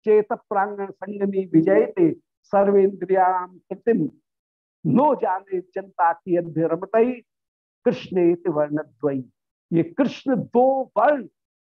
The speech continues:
इतने मधुर हैं कि तुंडे तांडवनी, तुंड माने जीव, मुख में यदि कृष्ण ये नाम, तांडवनी माने नृत्य करे,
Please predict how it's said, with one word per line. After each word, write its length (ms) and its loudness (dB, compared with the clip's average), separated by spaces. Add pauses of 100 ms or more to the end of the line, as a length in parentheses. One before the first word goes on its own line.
(1000)
इतने 320 0
मधुर 400 0
हैं 160 -14 (760)
कि 80 0
तुंडे 500 2
तांडवनी, 640 -2 (680)
तुंड 200 2
माने 240 -2
जीव, 280 -2 (1000)
मुख 240 0
में 340 -4 (380)
यदि 280 0
कृष्ण 540 -6
ये 260 2
नाम, 520 -4 (440)
तांडवनी 460 0
माने 260 -8
नृत्य 400 -6
करे, 280 0